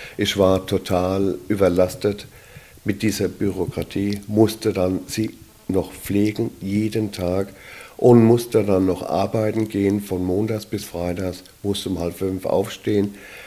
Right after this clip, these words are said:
und hatte also wirklich sehr, sehr viel zu tun. Und das hatte ich dreieinhalb Jahre gemacht, bis ich dann einfach nicht mehr konnte.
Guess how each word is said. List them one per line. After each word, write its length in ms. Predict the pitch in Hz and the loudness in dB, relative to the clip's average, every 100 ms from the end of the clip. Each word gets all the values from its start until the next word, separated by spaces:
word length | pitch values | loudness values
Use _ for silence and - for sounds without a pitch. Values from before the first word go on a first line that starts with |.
| - - - - - | -20 -20 -20 -6 4
und 500 | 92 90 90 92 - - | 6 6 6 2 -2 -10
hatte 600 | - 95 98 104 98 98 - | -6 -4 0 2 4 2 -2
also 600 | 95 92 - 92 92 87 76 | -2 -2 0 0 0 -2 -2
wirklich 680 | 101 104 - 104 - - - - _ _ | -2 0 0 -2 -2 -8 -14 -20 _ _
sehr, 480 | - - 120 110 110 | -8 4 6 8 6
sehr 340 | - 110 101 | 2 2 4
viel 320 | 98 107 101 95 | 2 -2 -2 -4
zu 140 | 98 | -8
tun. 460 | 90 87 90 90 - - | -6 -2 -2 -4 -8 -14
Und 120 | - 85 | -8 -6
das 120 | - | -2
hatte 160 | 90 | -4
ich 140 | 92 - | -4 -6
dreieinhalb 760 | - 104 110 104 101 92 90 | 2 4 4 2 0 -2 -4
Jahre 360 | 92 85 85 82 | -4 -4 -6 -8
gemacht, 400 | 80 80 80 - - - - - - - | -6 -6 -6 -12 -20 -20 -20 -20 -20 -8
bis 220 | 90 - | -6 -4
ich 120 | - | -8
dann 180 | - 82 - | -8 -8 -6
einfach 440 | 85 85 - - 82 | -6 -6 -6 -8 -10
nicht 260 | 78 - | -12 -10
mehr 160 | 82 78 | -10 -10
konnte. 460 | - 73 73 71 | -10 -8 -6 -8